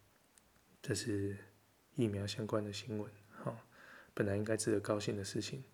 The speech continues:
然后这些人居然还有办法做文章，真的是I fool you，OK？好，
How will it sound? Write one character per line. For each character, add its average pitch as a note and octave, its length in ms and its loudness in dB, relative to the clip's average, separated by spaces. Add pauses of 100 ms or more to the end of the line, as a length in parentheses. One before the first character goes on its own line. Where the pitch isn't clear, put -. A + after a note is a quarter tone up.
(180)
然 A#2+ 100 -2
后 G#2+ 60 0
这 A2+ 120 0
些 A#2 140 2
人 G2+ 100 0
居 A2 100 -2
然 G#2+ 80 2
还 G#2+ 120 2
有 G2+ 80 2
办 G#2 180 -2
法 G2 140 -4
做 A2 180 2
文 F#2+ 220 -2
章， G2 180 -2 (500)
真 A2+ 120 -2
的 G2+ 60 -6
是 G2+ 300 -2 (600)
I G#2 180 8
fool A#2 340 6
you，OK？ A2+ 800 0 (600)
好， - 260 -6